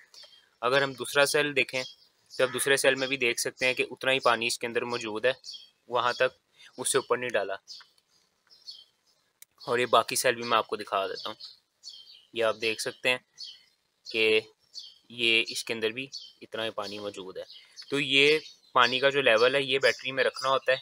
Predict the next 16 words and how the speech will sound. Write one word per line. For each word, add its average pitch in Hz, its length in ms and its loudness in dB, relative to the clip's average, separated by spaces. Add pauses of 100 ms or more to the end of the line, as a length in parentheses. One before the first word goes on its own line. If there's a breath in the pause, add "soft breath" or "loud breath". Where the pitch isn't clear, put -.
(140)
इससे - 220 -2
क्या 135 140 2
होता 120 200 4
है 120 60 4
कि 139 100 0
आपकी 120 360 0
जो 127 100 -2
battery 120 340 0
है 131 60 2
वो 127 120 -2
long 113 280 0
lasting 123 340 2
रहती 117 320 2
है 127 60 0 (1000)
और 120 260 6 (320)
आपको 113 420 2